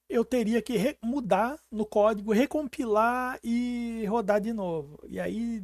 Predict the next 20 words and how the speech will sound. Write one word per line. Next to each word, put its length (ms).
fazer 360
isso. 400
Agora 280
eu 40
já 80
tô 120
chegando 360
numa 200
fase 360
mais 380
que 560
eu 180
vou 200
começar 340
a 20
trabalhar 340
mais 260
com 280
game 320
design, 840